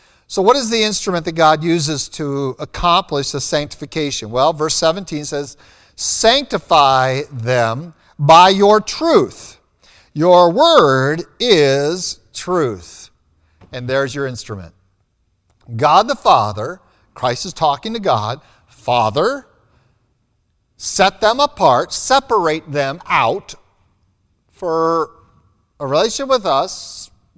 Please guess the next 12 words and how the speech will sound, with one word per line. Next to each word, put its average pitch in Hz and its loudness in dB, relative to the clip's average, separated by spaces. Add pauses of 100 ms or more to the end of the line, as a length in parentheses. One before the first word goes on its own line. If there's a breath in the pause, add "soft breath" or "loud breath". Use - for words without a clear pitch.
(100)
with, - -8
to 156 -12
be 165 -4
one 165 0
with 254 -4
us. - -4 (1300)
Separate 196 -4
them 294 -4
out 170 -6 (1200)
by 113 -4
your 117 -10
truth." - -16